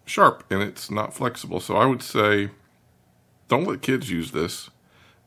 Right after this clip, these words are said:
Be very careful when you use it. Um, but it's fascinating. I have now seen the inside of my ears. I think Victoria wanted to check this out. I don't think she wants to be on camera, though.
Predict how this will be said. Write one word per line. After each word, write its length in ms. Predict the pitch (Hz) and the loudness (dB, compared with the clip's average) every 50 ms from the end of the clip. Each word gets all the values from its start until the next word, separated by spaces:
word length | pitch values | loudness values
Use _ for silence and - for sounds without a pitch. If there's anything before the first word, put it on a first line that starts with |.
| - | -6
Be 120 | - 120 123 | -4 -2 0
very 220 | 135 160 151 139 | 0 0 0 0
careful 460 | 139 - - 120 113 113 - 113 98 | -2 2 4 4 4 4 2 -2 0
when 160 | 95 92 92 92 | 0 0 0 0
you 100 | 92 92 | -2 -2
use 300 | 92 98 104 90 85 78 | -2 -2 -4 -4 -4 -6
it. 180 | - - - _ _ _ _ _ _ _ _ _ _ _ _ _ _ _ _ - | -8 -8 -12 _ _ _ _ _ _ _ _ _ _ _ _ _ _ _ _ -2
Um, 280 | - 95 92 90 90 - | 0 2 2 2 0 -4
but 300 | - - - 107 107 - - | -10 -2 0 0 0 2 0
it's 180 | 113 110 - | -2 -4 0
fascinating. 680 | - 139 135 170 - - - 131 104 95 85 85 - - - | 2 4 4 4 2 -2 -2 0 0 0 0 -4 -6 -2 0
I 60 | 107 | 2
have 140 | 104 104 113 | 2 2 4
now 160 | 110 110 113 | 4 4 4
seen 540 | 113 - - 113 110 110 110 117 123 131 - _ _ _ _ | 2 0 -4 -2 -2 -2 -2 -4 -6 -10 -14 _ _ _ _
the 140 | - 107 107 | -4 -2 -2
inside 360 | 107 104 - - 120 117 113 | -2 -2 0 0 2 2 2
of 80 | 113 | 0
my 140 | 123 104 107 | 0 0 0
ears. 400 | 104 120 131 110 87 - - - _ _ _ _ - - - - _ _ _ | 0 0 0 0 -2 -2 -6 -12 _ _ _ _ -20 -20 -20 -20 _ _ _
I 60 | - | -8
think 140 | - 139 123 | -6 -6 -4
Victoria 420 | - 101 - - 101 92 90 92 | -6 -8 -6 0 2 2 2 2
wanted 220 | 87 87 87 87 90 | 2 0 -2 -4 -4
to 60 | 92 | -6
check 240 | - - 95 - - | -6 -6 -6 -6 -8
this 160 | - - - | -14 -6 0
out. 180 | - 90 78 - - | 0 0 0 0 -4
I 80 | 107 | -4
don't 200 | 95 101 95 85 | -4 -4 -4 -4
think 140 | - 95 85 | -6 -8 -8
she 140 | - - 85 | -6 -8 -6
wants 200 | 76 85 82 - | -6 -6 -8 -10
to 60 | - - | -12 -10
be 120 | - - | -8 -8
on 120 | - - | -8 -8
camera, 360 | - - - 78 76 80 80 - | -8 -8 -6 -6 -6 -8 -10 -10
though. 260 | - - - - | -10 -10 -10 -10